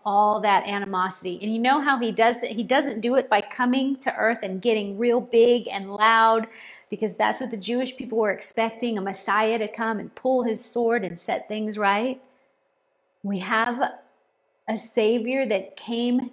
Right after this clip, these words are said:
to give. He came to give himself, his, lay his life down, his sinless, perfect self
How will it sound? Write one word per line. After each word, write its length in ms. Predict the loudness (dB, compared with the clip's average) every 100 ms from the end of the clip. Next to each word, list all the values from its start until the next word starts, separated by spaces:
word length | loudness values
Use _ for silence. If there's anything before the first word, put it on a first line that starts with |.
| -12
to 180 | -10
give. 440 | -8 -6 -6 -6 -12 -20 _ _ _ _ _ _ _ _ _ _ _ _ _ -2
He 360 | 2 2 2
came 380 | -2 -2 0 -4
to 160 | -6 -8
give 460 | -6 0 2 4 2
himself, 1000 | -2 0 0 -4 -12 -2 2 2 2 -6 -20 _ _ _ _ _ _ _
his, 340 | 0 2 2
lay 360 | 2 4 4 2 -2
his 420 | -4 0 0 0
life 340 | 2 2 0
down, 280 | -6 -6 -4
his 300 | 0 0 0 -14 -20 _ _ _ _ _
sinless, 840 | -10 -6 0 2 4 4 2 2 -4 -8
perfect 720 | 0 0 0 -6 -8 -8 -18 -18 _
self 680 | -20 -2 4 4 2 -2 -14